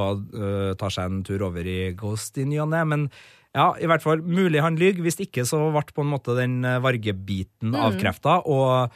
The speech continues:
Speaker 2: Han er
Speaker 1: there's
Speaker 2: jo,
Speaker 1: a big
Speaker 2: altså, han er jo
Speaker 1: blackness.
Speaker 2: varg, men, men det, det vet man jo. Eh, men, eh, men at han på en måte ikke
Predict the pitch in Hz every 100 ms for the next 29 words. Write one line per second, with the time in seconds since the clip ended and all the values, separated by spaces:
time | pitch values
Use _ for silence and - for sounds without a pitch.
0 | - 233 285 226 135 285 - - 254 -
1 | - 214 185 226 254 208 247 190 196 214
2 | 220 220 214 220 220 214 208 202 180 175
3 | 180 180 214 196 196 208 190 135 - 131
4 | 156 190 180 - 196 185 202 202 202 196
5 | 196 196 - - _ - 208 202 196 190
6 | 202 196 202 196 180 190 185 - 175 170
7 | 175 175 175 175